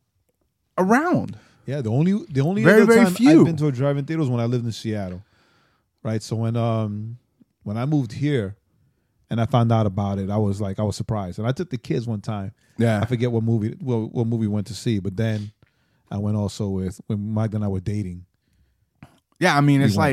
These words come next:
Speaker 1: like, it's like seven or eight bucks, and you get two movies.
Speaker 2: And it's two movies.
Speaker 1: And you get to sit in the comfort of your car. And because you drive it in, you can bring your own, s-,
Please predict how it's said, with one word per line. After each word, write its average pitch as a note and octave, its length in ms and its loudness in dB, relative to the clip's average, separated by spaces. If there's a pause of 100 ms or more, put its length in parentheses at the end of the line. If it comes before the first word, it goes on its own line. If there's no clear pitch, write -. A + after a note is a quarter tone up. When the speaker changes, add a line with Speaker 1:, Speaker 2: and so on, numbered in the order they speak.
Speaker 1:
like, - 60 -20
it's A#2 120 -6
like C3+ 240 -4
seven C#3 420 0
or C3 60 2
eight C3 120 2
bucks, B2 400 4
and A#2 80 0
you A#2+ 60 2
get A#2 140 0
two C3 160 0
movies. A#2+ 280 2
Speaker 2:
And A#2 80 -6
it's A2+ 100 -10
two D3+ 140 -4
movies. C#3+ 320 -6 (560)
Speaker 1:
And B2 100 2
you C3+ 80 8
get C#3 140 4
to B2 80 -10
sit C#3+ 140 -2
in C3 60 2
the B2 80 2
comfort C3 320 0
of A#2+ 80 4
your A#2 100 2
car. G#2+ 460 2 (160)
And E3+ 440 4
because D#3 340 4
you D3+ 60 -2
drive C3 300 2
it B2+ 80 2
in, D3 260 2
you C#3+ 80 2
can C#3 140 2
bring C3+ 300 6
your B2 140 4
own, A2+ 140 2
s-, - 180 -8